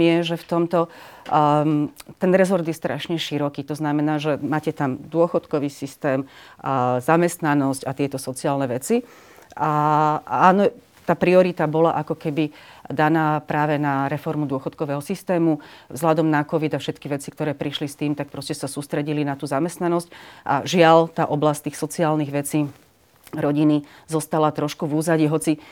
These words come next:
niektoré témy ako prídavky a tak ďalej, že k-, z toho vznikla dokonca až, a-, až koaličná kríza. Čiže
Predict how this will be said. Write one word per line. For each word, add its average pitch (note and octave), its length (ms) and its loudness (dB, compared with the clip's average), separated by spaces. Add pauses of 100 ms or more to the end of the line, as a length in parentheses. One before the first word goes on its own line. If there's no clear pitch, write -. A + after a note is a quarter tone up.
niektoré D#3+ 400 2
témy D3+ 320 0
ako C#3+ 160 -10
prídavky D#3 500 2
a D3 80 -2
tak C#3+ 140 -4
ďalej, C#3+ 320 0
že C3+ 160 -10
k-, - 80 -20 (180)
z - 160 -20
toho C#3+ 220 -4
vznikla C#3 480 -4 (320)
dokonca C#3+ 480 -4
až, C3+ 180 -8
a-, C#3 300 -6
až - 100 -10
koaličná C3+ 540 -4
kríza. - 320 -10
Čiže C3+ 320 -2